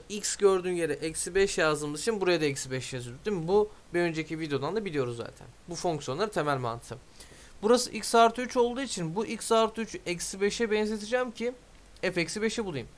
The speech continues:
Bunu benzetebilmem için x gördüğüm yere eksi sekiz yazıyorum ki eksi sekiz artı üç f eksi beşi versin ve f eksi beşi bulayım.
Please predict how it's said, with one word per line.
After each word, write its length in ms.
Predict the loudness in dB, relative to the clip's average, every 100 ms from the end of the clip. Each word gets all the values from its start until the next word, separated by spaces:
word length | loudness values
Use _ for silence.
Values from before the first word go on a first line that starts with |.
| -20 -20 -6
Bunu 200 | 2 4
benzetebilmem 640 | 6 4 2 0 0 -2
için 200 | -2 -6 -10
x 280 | -10 -10 0
gördüğüm 340 | 0 2 0
yere 140 | -2 -2
eksi 240 | -6 -4 -2
sekiz 380 | -2 -2 -2
yazıyorum 420 | 0 0 2 0 0
ki 200 | -4 -6 -10 -20 -6
eksi 200 | -4 -2
sekiz 280 | 0 -2 4
artı 280 | 6 6 2
üç 120 | -10 -8 -4
f 60 | -2
eksi 220 | -2 -4
beşi 240 | -4 0
versin 400 | 2 2 -2 -8 -10 -20 -20 -20 -20 -2
ve 320 | 2 4 4
f 100 | 4
eksi 220 | 2 -2
beşi 220 | -4 -4
bulayım. 220 | -6 -8